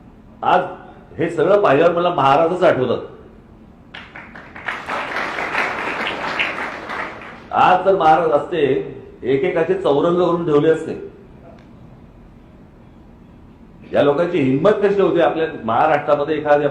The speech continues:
बाईकडे वेड्यावाकड्या नजरेने पाहण्याची? याचं कारण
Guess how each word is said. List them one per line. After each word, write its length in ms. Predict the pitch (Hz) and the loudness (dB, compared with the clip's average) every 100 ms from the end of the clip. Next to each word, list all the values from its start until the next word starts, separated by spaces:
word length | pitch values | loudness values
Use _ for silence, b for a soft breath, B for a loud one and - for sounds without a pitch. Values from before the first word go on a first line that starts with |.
| - | -2
बाईकडे 400 | 113 135 135 147 | -2 -2 0 -2
वेड्यावाकड्या 540 | 147 113 123 135 131 131 | -2 -2 0 0 -2 -4
नजरेने 320 | 123 131 139 | -4 -2 -2
पाहण्याची? 640 | 113 98 120 123 107 90 - - - - - - | -2 -2 -4 -6 -8 -14 -16 -20 -20 -20 -18 -8
याचं 180 | - 196 | -6 -2
कारण 240 | 190 214 | 0 -2